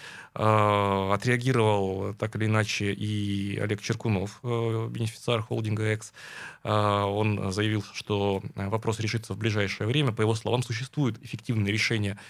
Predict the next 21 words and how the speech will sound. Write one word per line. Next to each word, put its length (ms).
безопасности, 720
да. 180
А, 480
так 100
вот, 140
вот 100
сегодня 400
мы, 220
э, 140
связались, 600
э, 240
с 180
Еленой 500
Викторовной 300
Ждановой. 520
Это, 500
э, 220
руководитель, 720
э, 300
управления 500
недвижимости 1000